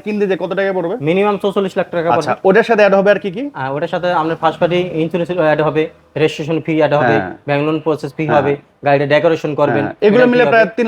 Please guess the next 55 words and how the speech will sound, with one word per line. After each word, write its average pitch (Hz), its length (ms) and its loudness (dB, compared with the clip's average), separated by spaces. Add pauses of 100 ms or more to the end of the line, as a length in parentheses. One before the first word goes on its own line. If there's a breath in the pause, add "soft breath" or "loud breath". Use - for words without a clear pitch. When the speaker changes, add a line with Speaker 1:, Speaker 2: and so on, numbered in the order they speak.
(140)
Speaker 1:
সাড়ে 196 160 4
তিন 190 120 0
লাখ 147 120 -2
টাকা 147 160 4
যাবে। 123 120 2
Speaker 2:
সাড়ে 156 160 -2
তিন 160 100 0
লাখ 147 120 -4
টাকা 143 140 -6
চলে 147 80 -6
যাবে। 139 100 2
Speaker 1:
আচ্ছা। 131 220 0
Speaker 2:
আর 147 80 0 (100)
এই 190 100 4
গাড়িটা 202 240 4
যে 202 120 2
নিবে 214 180 2
অন্তত 202 140 -6 (120)
সাড়ে 175 180 0
তিন 180 120 -6
লক্ষ 180 160 -4
টাকা 180 160 -4
তার 160 120 0
সেভ 180 160 2
হইতেছে। 143 300 -2
Speaker 1:
এখানেই 247 260 4
সেভ 208 180 4
হচ্ছে। - 200 -4
Speaker 2:
সেভ 185 120 2
হইতেছে। 143 300 -4
তারপরে 175 260 0 (320)
Speaker 1:
আপনি 214 120 4
Speaker 2:
আবার 262 100 6
Speaker 1:
বললেন 247 140 4
Speaker 2:
যখন 196 100 0
Speaker 1:
সাত 233 100 2 (100)
লাখ। 117 100 2 (300)
Speaker 2:
আহ, 151 280 -2
সাত, 185 300 -2
আহ, 175 160 -2
চার 190 220 2
লাখ 202 200 2
plus 202 160 4
হলো 196 200 0
গা 202 80 0
কিস্তি 202 280 -6
গেছে। 190 240 0
Speaker 1:
Already 196 340 4
কিস্তি 226 260 -2
চলে 196 200 4
Speaker 2:
কিস্তি 135 160 2
Speaker 1:
গেছে। 208 120 -2
Speaker 2:
চলে 220 140 2
গেছে 214 220 -2
সাতটা। - 360 -4